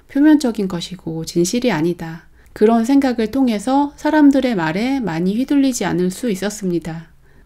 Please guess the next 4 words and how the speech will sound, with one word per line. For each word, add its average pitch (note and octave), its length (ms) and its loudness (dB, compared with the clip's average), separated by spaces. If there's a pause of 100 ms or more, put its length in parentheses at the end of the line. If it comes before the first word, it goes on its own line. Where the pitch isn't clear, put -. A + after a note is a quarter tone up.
(560)
모든 G#3+ 420 6
것은 A3 640 0
마음의 G#3+ 480 4
메아리입니다. F3 1080 0